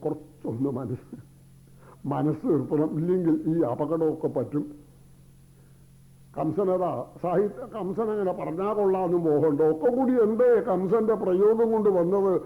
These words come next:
വിഷ്ണു ഒന്നിനും കൊള്ളരുതാത്ത ഒരാള്, ആ, ദേവേന്ദ്രൻ എന്ന് വെച്ചാൽ മഹാദേവൻ.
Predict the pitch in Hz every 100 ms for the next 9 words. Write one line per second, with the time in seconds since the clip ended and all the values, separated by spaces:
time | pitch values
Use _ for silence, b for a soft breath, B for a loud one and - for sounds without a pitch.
0 | B B 160 196 - 339 302 247 190 202
1 | 202 208 202 208 196 214 214 214 165 185
2 | 208 214 202 196 175 165 147 170 214 -
3 | - - - - - - - - - -
4 | - - - - - - b b - 131
5 | 135 143 165 233 294 285 240 208 175 127
6 | 180 330 - 117 104 147 127 139 135 151